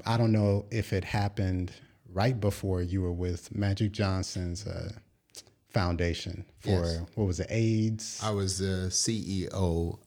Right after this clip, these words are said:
Speaker 2: of the Magic Johnson Foundation, actually the first, when it first started,
Speaker 1: Mm.
Speaker 2: right after he made his H I V announcement. And then I spent fourteen years with the United Negro College Fund.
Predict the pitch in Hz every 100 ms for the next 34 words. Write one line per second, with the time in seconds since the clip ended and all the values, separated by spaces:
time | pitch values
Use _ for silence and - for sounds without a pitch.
0 | - 87 87 82 82 80 76 73 87 80
1 | 76 85 78 - 78 82 78 73 - -
2 | 87 - - 87 - 80 73 71 - 104
3 | 98 - - _ _ _ - 82 80 -
4 | 90 90 - 90 80 78 82 - 107 98
5 | 92 85 - 80 82 82 80 80 76 76
6 | - 80 82 73 71 78 80 - 85 85
7 | - _ _ _ - - 85 85 87 90
8 | 85 80 - - 87 82 - - - 95
9 | - - 95 87 85 85 85 82 80 80
10 | 78 78 76 76 71 73 80 - 117 80
11 | 78 - 58